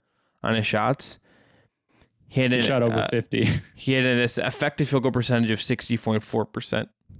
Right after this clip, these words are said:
Speaker 2: Yeah, he's a robot.
Speaker 1: This guy
Speaker 2: You
Speaker 1: is
Speaker 2: cannot guard him.
Speaker 1: He legitimately might have been the best basketball player, like, over, like, the last stretch run of the season, and he wasn't the M V P race 'cause he didn't, like, uh, like, the team wasn't as good and, like, didn't play as many games and all this stuff. But, like,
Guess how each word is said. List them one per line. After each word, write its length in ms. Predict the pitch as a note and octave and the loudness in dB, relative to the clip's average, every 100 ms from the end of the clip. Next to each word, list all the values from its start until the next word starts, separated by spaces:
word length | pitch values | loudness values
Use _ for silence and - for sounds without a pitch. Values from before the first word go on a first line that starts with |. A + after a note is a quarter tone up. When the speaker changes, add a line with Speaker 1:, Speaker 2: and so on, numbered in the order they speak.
| - _ _ _ _ _ _ _ _ _ _ | -20 _ _ _ _ _ _ _ _ _ _
Speaker 2:
Yeah, 140 | - G2+ | -10 -4
he's 180 | G#2+ A#2+ | -2 2
a 60 | |
robot. 440 | C3+ E3+ D3 G2+ - - - _ _ _ _ - | 2 2 2 0 -4 -18 -20 _ _ _ _ -2
Speaker 1:
This 140 | B2 | -2
guy 260 | - C3+ C#3 | 0 2 4
Speaker 2:
You 240 | C3 A#2+ | 4 4
Speaker 1:
is 100 | A2+ | 2
Speaker 2:
cannot 300 | E3+ F3 E3+ | 2 2 0
guard 220 | C#3+ D#3+ C3+ | 2 2 2
him. 160 | F#2+ - _ _ _ _ _ _ _ | -2 -8 _ _ _ _ _ _ _
Speaker 1:
He 320 | - D3+ E3+ | -4 0 2
legitimately 600 | E3+ E3 C#3 D3+ D#3 D3+ | 2 2 2 2 2 2
might 260 | C#3+ C3+ B2+ | 2 2 2
have 160 | B2+ A2+ | 2 2
been 200 | A#2+ A2+ | 0 2
the 80 | |
best 260 | G#2+ A2 - | 0 0 0
basketball 420 | G#2+ G2+ A2 - | -2 -2 -4 -2
player, 220 | G#2+ G#2 | 0 0
like, 160 | G#2+ G#2 | 0 -2
over, 220 | G#2 - | -4 -6
like, 160 | G#2+ G#2 | -10 -10
the 120 | - | -8
last 180 | - - | -6 -4
stretch 240 | - - | -6 -4
run 100 | B2 | -4
of 80 | G2+ | -2
the 60 | A2 | -2
season, 360 | - A2 A2 | -2 -2 0
and 120 | A2 A2 | 0 2
he 60 | |
wasn't 240 | A2+ C#3+ C3+ | 2 0 2
the 60 | |
M 80 | C#3 | 2
V 100 | B2+ | 2
P 200 | A2+ B2 | 2 2
race 240 | A#2+ A#2 | 0 0
'cause 160 | - A2+ | 0 2
he 60 | A2+ | 2
didn't, 280 | A#2 C#2+ | 0 0
like, 140 | A#2 A2 | -4 0
uh, 160 | A2 | 0
like, 140 | G#2+ - | 0 -4
the 80 | G2+ | -8
team 200 | C3 C3+ | -2 2
wasn't 280 | B2+ A#2+ A#2+ | 2 2 0
as 80 | |
good 320 | A2 A2+ A2+ A2 | -2 -4 -4 -6
and, 100 | G#2+ | -6
like, 180 | G2+ | -6
didn't 180 | - A#2 | -6 -2
play 120 | C3 | 0
as 80 | A#2+ | 2
many 220 | A#2 A#2+ | 4 2
games 400 | A2 G#2 G#2+ A2 | 0 2 2 2
and 100 | G#2 | 2
all 120 | G#2+ G#2 | 2 2
this 120 | G#2+ | 0
stuff. 240 | G2+ G2+ | -2 -2
But, 140 | - F2+ | -2 -2
like, 360 | F#2+ - - | -2 -4 -8